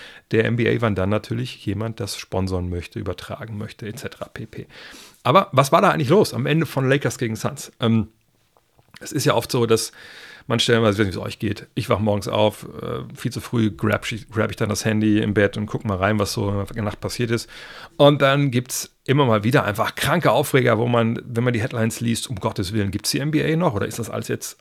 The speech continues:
eingestellt worden, der Spielplan? Weil augenscheinlich ist dann Skandal passiert.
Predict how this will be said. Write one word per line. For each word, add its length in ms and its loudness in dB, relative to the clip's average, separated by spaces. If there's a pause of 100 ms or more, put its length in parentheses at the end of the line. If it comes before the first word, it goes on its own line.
(160)
eingestellt 680 0
worden, 240 4
der 100 2
Spielplan? 560 -2
Weil 180 0
augenscheinlich 540 -4
ist 100 -12
dann 140 -6
Skandal 540 -4
passiert. 440 0